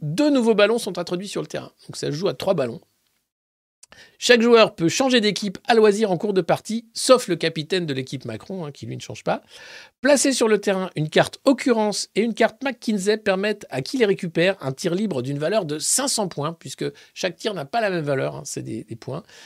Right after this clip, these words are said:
Sur décision du capitaine de l'équipe Macron, le jeu s'arrête et la victoire est donnée à l'équipe Macron. Donc ça peut très vite s'arrêter aussi, le Macron Ball.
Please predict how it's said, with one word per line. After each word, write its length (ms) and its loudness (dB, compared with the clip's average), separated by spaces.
Sur 200 0
décision 400 4
du 120 2
capitaine 460 4
de 60 4
l'équipe 320 -2
Macron, 340 -2
le 140 6
jeu 160 4
s'arrête 440 4
et 80 -4
la 80 2
victoire 380 0
est 40 2
donnée 280 4
à 100 0
l'équipe 260 0
Macron. 360 -6
Donc 140 -12
ça 120 -4
peut 140 -4
très 160 -2
vite 160 -4
s'arrêter 360 0
aussi, 420 -8
le 80 -12
Macron 260 -10
Ball. 180 -8